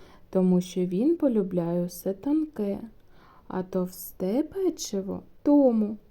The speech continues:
тому що він полюбляє усе товсте. Отже, дивимось далі.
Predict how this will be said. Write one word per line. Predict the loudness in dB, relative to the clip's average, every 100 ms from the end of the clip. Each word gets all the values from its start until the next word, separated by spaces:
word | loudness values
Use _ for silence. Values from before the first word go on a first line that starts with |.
| -6
тому | -2 0 0
що | -2 -6
він | -2 -2 0
полюбляє | 0 2 2 0 -2 -4 -6 -10 -10
усе | -10 -8 -4 -4 -2
товсте. | -2 -4 -4 -6 -2 0 0 -6 -14 -20 _ _ _ _ _ -8
Отже, | -4 -2 0
дивимось | 2 2 4 4 4 2
далі. | 0 -2 0 -2 -6